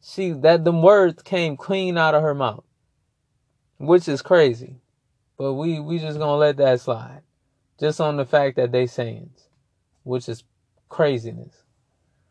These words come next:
I hope y'all have a good rest of y'all day. Drop another one this week. You know, I'll see y'all next time. Y'all stay up.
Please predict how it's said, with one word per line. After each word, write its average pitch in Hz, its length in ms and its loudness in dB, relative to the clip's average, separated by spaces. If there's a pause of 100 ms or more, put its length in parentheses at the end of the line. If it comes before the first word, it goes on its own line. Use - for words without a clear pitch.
(1300)
I 160 80 -6
hope 170 260 2
y'all 165 180 6
have 151 180 4
a 139 60 -8
good 143 240 -2
rest 143 320 2
of 139 60 -6
y'all 139 220 2
day. 139 360 2 (1500)
Drop 135 300 0
another 139 260 0
one 135 220 -4
this 135 220 -8
week. 139 380 -8 (300)
You 131 160 -10
know, 127 180 0
I'll 123 200 2
see 143 200 -10
y'all 135 280 0
next 135 340 -4
time. 135 460 -8 (500)
Y'all 131 320 0
stay 135 320 -6
up. 135 240 0